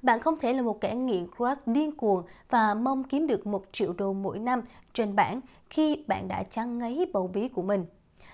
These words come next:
Hunter Biden thực sự đang phải đối mặt với các cáo buộc liên bang về súng liên quan đến vấn đề nghiện ngập, vì anh ta mua một khẩu súng nói rằng anh ta không bị ảnh hưởng bởi ma túy. Tuy nhiên, trong cuốn sách của mình, anh khẳng định rằng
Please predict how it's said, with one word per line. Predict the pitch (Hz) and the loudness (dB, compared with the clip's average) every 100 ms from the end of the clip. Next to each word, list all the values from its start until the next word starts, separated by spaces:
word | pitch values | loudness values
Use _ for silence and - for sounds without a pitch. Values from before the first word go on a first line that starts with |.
| - | -4
Hunter | 233 226 220 | -2 0 2
Biden | 214 196 | 2 0
thực | 196 202 | -2 -10
sự | - 220 190 | -2 0 0
đang | 262 269 | 0 -2
phải | 202 | -2
đối | 233 | -2
mặt | 247 196 | -2 -4
với | 202 208 220 | -2 -2 0
các | 269 294 294 | -2 -6 -4
cáo | 240 | -4
buộc | 233 208 - | 0 0 2
liên | 214 226 226 | -2 -2 0
bang | 240 233 - - | 0 -2 -12 -8
về | 233 233 | 0 0
súng | 240 247 240 370 | 2 0 0 0
liên | 277 247 240 | 0 -2 -2
quan | 247 226 | -2 -2
đến | 220 240 | -2 -4
vấn | 220 247 | -4 -2
đề | 214 180 | -2 -2
nghiện | 190 175 | -4 -2
ngập, | 196 202 - - - - | 0 -2 -4 -20 -20 -2
vì | 233 | 2
anh | 226 226 | 2 2
ta | 233 226 | 0 2
mua | 220 | 0
một | 220 185 | 0 -2
khẩu | - 196 | -4 -8
súng | 185 208 247 | -4 -4 -4
nói | 247 277 | -6 -2
rằng | 247 196 185 - - | 0 -2 -4 -16 -2
anh | 269 262 | -2 0
ta | 254 247 | 0 -2
không | - 330 302 | -2 -2 -2
bị | 214 | -4
ảnh | 202 | -4
hưởng | 208 190 190 | -4 -4 -2
bởi | 196 196 | -4 -4
ma | 202 | -4
túy. | 190 208 208 349 - _ - - - - | -2 2 2 2 -4 _ -20 -20 -20 -4
Tuy | 285 | 0
nhiên, | 269 269 262 | 2 2 0
trong | 262 254 | 0 -2
cuốn | 233 226 | 0 -2
sách | 233 320 320 | 0 -4 -4
của | 190 | -2
mình, | 208 196 190 | 0 0 -2
anh | - 214 | -6 -6
khẳng | 208 196 214 | -6 -6 -4
định | 226 - | -4 -2
rằng | 208 185 | -2 -2